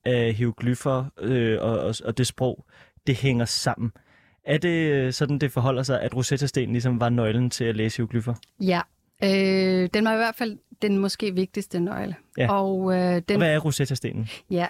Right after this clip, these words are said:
Speaker 2: altså, den bliver fundet i sytten nioghalvfems, da franskmændene og Napoleon ligesom indtager Egypten.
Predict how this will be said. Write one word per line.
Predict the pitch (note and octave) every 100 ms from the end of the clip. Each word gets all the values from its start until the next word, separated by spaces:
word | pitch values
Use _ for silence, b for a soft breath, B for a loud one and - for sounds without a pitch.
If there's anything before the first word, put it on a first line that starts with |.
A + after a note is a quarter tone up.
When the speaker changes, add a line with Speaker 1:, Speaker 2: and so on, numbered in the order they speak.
| -
Speaker 2:
altså, | F3
den | A#3 A#3+ A#3
bliver | G#3+ A#3 A#3
fundet | - B3 C4 D#4 D#4 D4
i | B3+
sytten | A#3+ B3+ B3
nioghalvfems, | B3 - A3+ G3+ - G#3 - - - - -
da | G#3 G3 F#3+ F3+ F3+
franskmændene | - F#3+ F#3+ A3 G3+
og | F#3
Napoleon | F3 - C4 B3 A#3+ A3
ligesom | G#3 G3+ A3 G3+ G3
indtager | G3 F#3+ A3
Egypten. | F#3+ - B3 - C#4